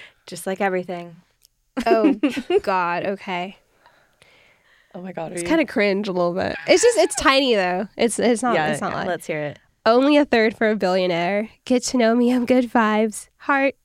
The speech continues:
Speaker 2: <laughs> Power couple goals. And if that fails, power friends. But I don't do failure.
Speaker 3: Ooh.
Speaker 1: But I don't do failure is the
Speaker 2: Yeah.
Speaker 1: end of <laughs>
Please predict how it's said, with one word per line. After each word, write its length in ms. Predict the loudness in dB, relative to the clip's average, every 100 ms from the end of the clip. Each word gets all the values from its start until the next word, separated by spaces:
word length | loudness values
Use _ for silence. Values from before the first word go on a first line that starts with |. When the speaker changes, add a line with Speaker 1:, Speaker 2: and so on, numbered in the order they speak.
| _ 0
Speaker 2:
<laughs> 440 | 6 6 6 2 0
Power 300 | 2 4 2
couple 400 | 2 2 2 0
goals. 540 | 2 2 2 2 0
And 240 | -2 0 0
if 140 | 0
that 220 | 0 -2
fails, 320 | -2 -2 -2 -2
power 340 | -2 0 -2
friends. 420 | -6 -10 -10 -14
But 120 | -14 -12
I 80 |
don't 160 | -12 -14
do 80 | -14
failure. 480 | -10 -8 -4 -6 -6 _ _ _ _
Speaker 3:
Ooh. 1000 | -6 0 2 4 4 4 4 2 2 2 4
Speaker 1:
But 120 | 4
I 100 | 4
don't 180 | 2 -2
do 140 | -4
failure 480 | -2 0 0 -2 -2
is 120 | -2
the 40 | -2
Speaker 2:
Yeah. 140 | -2
Speaker 1:
end 160 | -2 -6
of 80 | -10 _ -8
<laughs> 840 | -8 -8 -16 -18 -10 -8 -8 -10